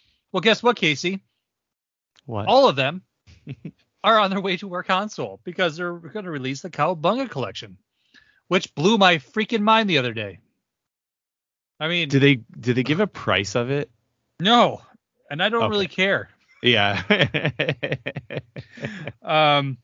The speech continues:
Speaker 1: let me, here's a full list of the games in the collection. Teenage Mutant Ninja Turtles arcade game. Yeah, I can't wait.
Speaker 2: Are you really gonna list them all? <laughs>
Speaker 1: I am. T M N T,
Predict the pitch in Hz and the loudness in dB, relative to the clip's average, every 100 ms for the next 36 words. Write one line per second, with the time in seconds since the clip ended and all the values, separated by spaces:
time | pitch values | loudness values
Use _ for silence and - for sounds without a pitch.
0 | _ _ - 196 202 - _ _ _ _ | _ _ -6 -2 -2 -6 _ _ _ _
1 | _ 247 285 277 - 214 196 180 - 202 | _ -6 -6 -6 -2 0 2 0 -2 -4
2 | 156 165 147 165 156 147 147 143 151 160 | -4 -6 0 0 0 -2 -4 0 2 2
3 | 117 98 92 _ _ _ _ _ _ _ | -4 -12 -16 _ _ _ _ _ _ _
4 | - 220 208 165 170 160 160 139 165 151 | -8 -2 0 -2 -6 -2 0 2 2 2
5 | 131 127 160 160 131 110 95 92 _ _ | 0 0 0 2 0 -2 -4 -18 _ _
6 | _ 127 120 - - 139 139 110 - _ | _ -10 -10 -10 -8 -6 -6 -8 -14 _
7 | _ _ _ 113 123 120 117 113 110 101 | _ _ _ -2 0 2 0 -2 -4 -6
8 | 104 - 104 107 104 - _ _ 131 123 | -10 -8 -10 -10 -12 -18 _ _ 0 0
9 | 101 - _ - 214 196 - 208 120 | -2 -10 _ 2 4 4 4 2 0